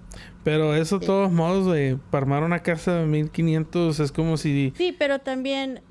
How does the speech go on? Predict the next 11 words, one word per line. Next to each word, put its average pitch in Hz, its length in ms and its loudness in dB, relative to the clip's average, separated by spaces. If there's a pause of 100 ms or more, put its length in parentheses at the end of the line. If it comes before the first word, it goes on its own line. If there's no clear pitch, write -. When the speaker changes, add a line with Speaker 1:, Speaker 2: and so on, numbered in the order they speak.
(760)
Speaker 2:
parece 247 360 2
que 240 140 0
no 240 160 0
le 247 80 2
está 254 240 -2
pagando 247 340 0
nada 240 280 2
a - 20 2
los 220 200 0
hijos. 294 440 -2 (2000)
Speaker 1:
¿E-, - 260 -14